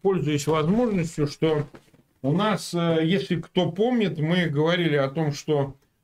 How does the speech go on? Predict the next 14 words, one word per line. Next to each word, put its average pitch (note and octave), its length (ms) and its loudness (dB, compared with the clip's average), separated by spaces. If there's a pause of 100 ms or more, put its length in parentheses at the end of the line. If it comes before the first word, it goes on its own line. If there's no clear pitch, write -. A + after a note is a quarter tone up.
(200)
флаг, D#3 440 0
э, B2 300 2
погоня C3 1200 0
украинского C#3 560 -2
полка C#3 380 0
Калиновского, C#3 880 0 (240)
э, D3 380 2
белорусского D#3 540 0
полка C3 280 -2
Калиновского D#3 680 -2
мы E3+ 360 0 (220)
отправим E3 960 0
главному D#3+ 500 2
донатору. B2 640 -2